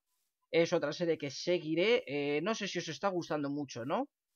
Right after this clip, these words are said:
Eh, la única persona que me ha dado realmente su opinión es Nedless, que parece que la ha defraudado un poquito. A mí al principio también me defrauda, pero luego ya como que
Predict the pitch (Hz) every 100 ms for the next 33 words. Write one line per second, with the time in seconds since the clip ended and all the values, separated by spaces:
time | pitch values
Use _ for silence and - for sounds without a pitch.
0 | _ _ _ _ _ _ _ _ 135 139
1 | 139 139 139 143 143 147 160 208 240 233
2 | 214 208 202 190 185 180 180 180 170 175
3 | 175 175 170 147 - _ _ _ _ _
4 | - 190 185 220 233 233 247 - - 160
5 | 175 180 180 165 - 165 151 156 151 147
6 | 143 - 233 196 - - 156 202 254 247
7 | 233 226 202 202 196 202 190 190 185 180
8 | 175 196 196 - 254 160 190 196 175 160
9 | 160 139 147 143